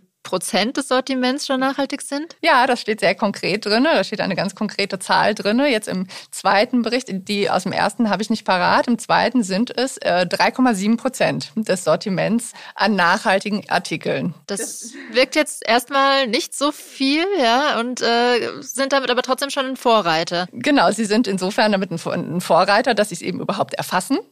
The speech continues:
Speaker 2: äh, dass sie überhaupt wissen, wie viel Prozent ihres Sortiments ihre Kriterien an Nachhaltigkeit erfüllen. Von daher Vorreiter auf jeden Fall. Mit diesem, mit der Höhe des Anteils sind sie nicht zufrieden.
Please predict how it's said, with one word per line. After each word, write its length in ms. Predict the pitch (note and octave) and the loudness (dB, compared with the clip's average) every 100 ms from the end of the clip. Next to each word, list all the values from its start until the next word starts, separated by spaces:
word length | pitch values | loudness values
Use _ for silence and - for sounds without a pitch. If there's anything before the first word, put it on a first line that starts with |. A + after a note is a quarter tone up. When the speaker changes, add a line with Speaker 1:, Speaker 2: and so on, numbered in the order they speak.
| - | -2
Speaker 2:
äh, 220 | - E3+ | 0 2
dass 260 | - - - | 0 -2 -6
sie 120 | E3+ | -4
überhaupt 440 | F3 G#3 G#3 G3+ | 0 0 0 -4
wissen, 340 | G3 F#3+ B3+ E4 - | -6 -2 0 -2 -2
wie 160 | A#3 A3+ | -4 -2
viel 160 | A3+ | -2
Prozent 480 | - G3 - E3+ G3 | -2 -2 0 0 -2
ihres 220 | E3 F3+ | -6 -4
Sortiments 680 | F3 D#3+ G3 E3 D#3 F#3+ - - | -2 -2 -2 -2 -2 -4 -6 -4
ihre 220 | G#3 A#3 | -2 -2
Kriterien 600 | F#3 - D#3+ F#3 F#3 F#3+ | -4 -2 0 2 0 -2
an 140 | D#3+ | -2
Nachhaltigkeit 800 | D#3 E3 E3 D#3+ D#3+ - D3+ - - - | 0 0 0 -2 -4 -4 -4 -4 -12 -4
erfüllen. 540 | F#3 - F#3+ G3 C4+ | -2 -2 0 2 2
Von 160 | D4+ G3+ | 0 2
daher 320 | F3 G#3+ F#3 | 2 2 0
Vorreiter 640 | - - F3+ F3+ F#3 G3 | 0 0 2 0 0 0
auf 140 | - - | 0 -2
jeden 260 | F3 E3+ | -2 -2
Fall. 400 | D#3+ F#3+ F#3 A#3 | -2 4 6 6
Mit 180 | D#4 B3 | 4 0
diesem, 360 | F3 F#3 F#2+ - | -2 -6 -8 -6
mit 200 | F#3+ F#3+ | -4 0
der 120 | E3+ | 2
Höhe 180 | F#3+ A3 | 4 4
des 140 | C#4+ | 2
Anteils 380 | - B3 C#4 B3+ | 0 0 2 0
sind 120 | G#3+ | 0
sie 80 | G#3 | -2
nicht 160 | D#3+ - | -4 -8
zufrieden. 400 | - F3+ G3+ | -8 -6 -4